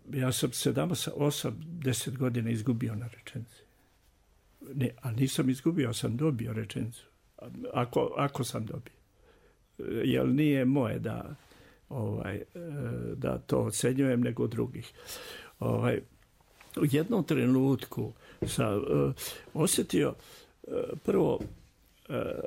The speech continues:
recimo, konstrukcija srpske rečenice nije takva. Zna se subjekat, predikat.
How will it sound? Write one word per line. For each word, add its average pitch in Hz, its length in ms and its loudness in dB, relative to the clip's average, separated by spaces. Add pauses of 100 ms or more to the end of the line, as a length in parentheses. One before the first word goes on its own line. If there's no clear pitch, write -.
recimo, 139 520 2
konstrukcija 135 760 2
srpske - 440 -4
rečenice 113 800 -6
nije 127 280 4
takva. 117 480 -6 (760)
Zna 123 300 0
se - 260 -4 (520)
subjekat, 123 720 -2 (440)
predikat. - 720 -4